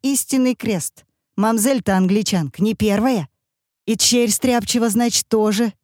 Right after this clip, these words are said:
и кухарка. Были и другие случаи этим летом и весной в окрестных поместьях. Я все подробно для вас, господин генерал, разузнал".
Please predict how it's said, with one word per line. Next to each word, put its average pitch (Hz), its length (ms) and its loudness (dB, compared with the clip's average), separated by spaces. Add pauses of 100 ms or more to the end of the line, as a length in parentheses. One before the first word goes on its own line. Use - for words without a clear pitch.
(120)
и 240 120 0
кухарка. 196 680 -2 (600)
Были 196 320 0
и 220 100 0
другие 233 460 0
случаи 285 480 0
этим 247 200 0
летом 214 360 0
и 190 40 0
весной 180 360 0
в 147 40 -4
окрестных 170 480 -4
поместьях. 151 640 -6 (680)
Я 185 180 0
все 233 420 0
подробно 254 600 0
для 240 180 2
вас, 226 180 2
господин 202 520 0
генерал, 196 440 0
разузнал". 156 600 -4